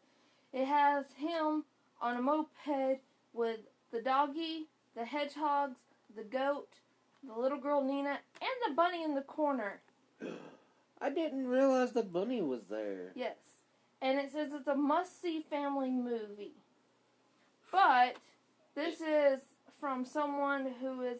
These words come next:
Speaker 1: in Six in the Mix of N B C. So,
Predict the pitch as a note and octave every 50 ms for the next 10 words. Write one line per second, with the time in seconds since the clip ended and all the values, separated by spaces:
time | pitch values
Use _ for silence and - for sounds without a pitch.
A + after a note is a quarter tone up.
0 | - - - B3 B3 A#3 A#3 A#3 A#3 - - - D#4 D4 - - - - _ -
1 | C4+ B3+ A#3 A#3 A3+ A3+ A3+ B3 B3+ B3 - - - - G#3+ - - - A3+ A#3+
2 | A#3 A3+ A3+ A3+ A3 - - - - - - _ _ _ _ _ _ _ _ _
3 | _ _ _ _ _ _ - - - C4+ A#3+ A3+ A3+ A3+ A3+ A3+ A3+ A3 G#3+ G#3+
4 | A3 A3+